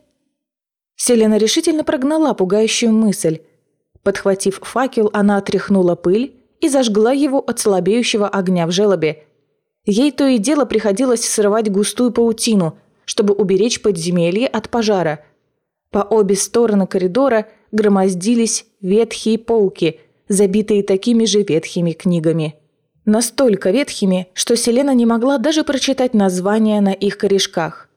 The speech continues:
Отовсюду торчали свитки и куски пергамента. Кто и когда прикасался к ним в последний раз?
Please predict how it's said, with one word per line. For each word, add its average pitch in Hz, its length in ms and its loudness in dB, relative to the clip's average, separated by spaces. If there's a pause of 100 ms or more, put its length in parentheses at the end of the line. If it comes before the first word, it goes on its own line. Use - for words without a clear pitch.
(580)
Отовсюду 208 540 0
торчали 208 480 0
свитки 185 520 -4
и 208 120 -4
куски 220 340 -2
пергамента. 190 920 0 (440)
Кто - 240 -2
и 262 160 0
когда 254 400 -2
прикасался 220 720 -2
к - 100 -12
ним 254 180 2
в 262 100 -12
последний 233 600 0
раз? 220 320 -4